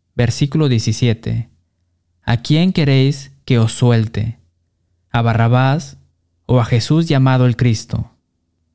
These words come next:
¿A quién elegirá hoy? Debe hacer la elección. Gracias por ver Dejando que la Biblia hable. Llámenos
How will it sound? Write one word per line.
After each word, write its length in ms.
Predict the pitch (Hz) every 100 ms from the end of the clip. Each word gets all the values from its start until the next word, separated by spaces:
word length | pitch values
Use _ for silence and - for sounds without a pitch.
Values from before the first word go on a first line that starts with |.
| _ _ _ _
¿A 120 | 131
quién 360 | 135 160 170 202
elegirá 600 | 165 135 120 127 123 139
hoy? 460 | 135 120 110 113 _ _ _ _ _ _ _ _ _
Debe 360 | - 127 151 170
hacer 300 | 147 - 139
la 160 | 135 123
elección. 640 | 117 - - 113 107 120 - _ _ _ _ _ _ _ _ _ _ -
Gracias 340 | 131 190 208
por 160 | - 123
ver 160 | 139 139
Dejando 420 | 123 139 139 135
que 120 | 127
la 100 | 117
Biblia 400 | 120 117 117 110
hable. 380 | 107 101 113 - _ _ _ _ _ _ _ -
Llámenos 560 | 123 165 156 151 165